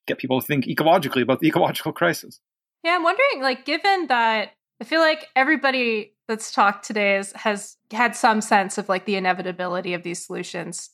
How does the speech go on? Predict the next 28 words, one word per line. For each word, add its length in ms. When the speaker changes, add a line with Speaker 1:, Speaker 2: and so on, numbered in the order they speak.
Speaker 2:
like, 180
they 100
are 180
gonna 160
happen 500
to 120
a 40
certain 300
degree. 480
Given 320
that, 260
is 160
there 200
a 60
way 320
to 80
sort 240
of 120
have, 680
to, 220
to 180
direct 720
attention 640
towards 520
sort 160
of, 80
like, 240
the, 260